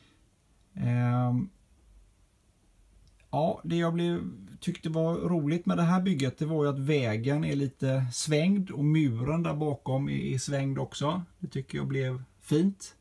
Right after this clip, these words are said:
Det är en Italere-mur, färdigköpt mur,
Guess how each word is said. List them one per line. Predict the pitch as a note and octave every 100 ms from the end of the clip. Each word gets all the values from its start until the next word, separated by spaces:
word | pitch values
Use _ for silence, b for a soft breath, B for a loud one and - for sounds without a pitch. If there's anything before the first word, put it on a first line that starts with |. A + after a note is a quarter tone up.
| _ b b b b b b _
Det | C3 C3+
är |
en | C3 C3+ C3+
Italere-mur, | C#3+ - D3+ A#2+ G#2+ A#2+ A#2+ B2 - - _ - C#3 D3+ E3+ F#3 E3+
färdigköpt | C3+ D#3 C#3 C3 - D3+ -
mur, | D#3 C#3+ E3 F3